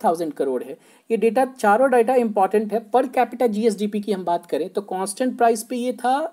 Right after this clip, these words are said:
थर्टी फ़ोर थाउजेंड थ्री हंड्रेड फ़ोर्टीन, वहीं उन्नीस बीस में जो था वो थर्टी थ्री थाउजेंड थ्री सेवेंटी नाइन था।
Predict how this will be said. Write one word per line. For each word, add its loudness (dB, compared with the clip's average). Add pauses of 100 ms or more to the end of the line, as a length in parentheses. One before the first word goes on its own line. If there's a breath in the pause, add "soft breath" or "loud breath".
(220)
थर्टी -6
फ़ोर 2
थाउजेंड 2
थ्री 2
हंड्रेड 2
फ़ोर्टीन, -2 (440 loud breath)
वहीं 2
उन्नीस 4
बीस 0
में 0
जो 2
था 0
वो 4
थर्टी 0
थ्री -2 (500)
थाउजेंड 0
थ्री -2
सेवेंटी -2
नाइन -6
था। -14